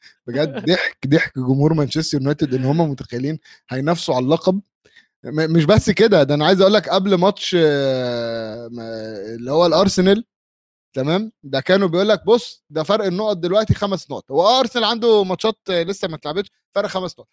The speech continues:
Speaker 1: لو كسبناهم هيبقى الفرق ماتشين، هيبقى فرق نقطتين.
Speaker 2: أيوة، طب
Speaker 1: نقطتين
Speaker 2: ما
Speaker 1: دي
Speaker 2: طبيعي.
Speaker 1: تتجاب عادي.
Speaker 2: <laughs>
Speaker 1: ده نقطتين تتجاب عادي، تمام؟ المهم اتلسعوا الماتش ده،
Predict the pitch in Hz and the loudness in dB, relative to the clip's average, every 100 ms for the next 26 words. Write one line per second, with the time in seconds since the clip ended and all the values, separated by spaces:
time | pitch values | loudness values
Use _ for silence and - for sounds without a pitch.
0 | _ 170 180 190 185 185 269 311 302 285 | _ -2 0 0 0 2 4 6 4 2
1 | - - 185 185 175 240 220 165 - - | -4 -2 0 2 2 -2 -4 -8 -10 -18
2 | _ _ 156 165 165 220 226 165 123 - | _ _ -6 -4 -4 -4 -4 -6 -12 -16
3 | - 87 - 233 220 185 185 175 247 233 | -18 -16 -8 -6 -2 -2 -2 -2 -2 -4
4 | 214 175 233 214 214 269 165 143 _ _ | -6 -2 -2 0 0 0 -2 -10 _ _
5 | _ _ _ _ _ _ _ _ - 185 | _ _ _ _ _ _ _ _ -10 0
6 | 185 185 185 180 - 262 220 180 220 262 | 4 6 4 2 2 2 0 0 0 0
7 | 190 247 294 247 190 180 131 _ _ _ | 0 2 2 0 -4 -8 -10 _ _ _
8 | _ 160 190 285 - _ - 180 208 240 | _ -4 -2 -4 -8 _ -8 -2 2 2
9 | 175 196 220 247 220 196 196 - 170 147 | 2 -4 0 2 2 0 -2 -2 -4 -4